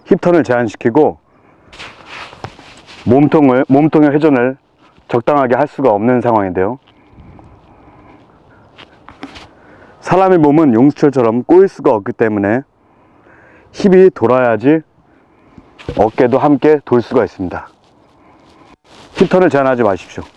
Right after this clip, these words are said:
힙이 돌아야지 몸통이 회전할 수 있습니다. 몸통이 회전하지 않는다면은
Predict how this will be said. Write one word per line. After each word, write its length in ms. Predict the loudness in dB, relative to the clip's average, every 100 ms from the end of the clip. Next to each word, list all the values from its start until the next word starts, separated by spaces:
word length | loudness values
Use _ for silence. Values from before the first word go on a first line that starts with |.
| _ -20 -20 -16 -16 -18 -20 -20 -14
힙이 240 | 0 2 4
돌아야지 680 | 2 0 0 0 0 -2 -4 -4
몸통이 560 | -2 0 0 0 0 -2 _ _ _ _ -4
회전할 280 | -2 0 -2
수 100 | -4
있습니다. 460 | -4 -4 -6 -8 -14 _ _ _ _ _ _ -20 -20 -18 -16 -18 -18 -20 -10 0
몸통이 400 | 0 2 2 2
회전하지 400 | 2 2 0 0
않는다면은 600 | 0 0 0 0 0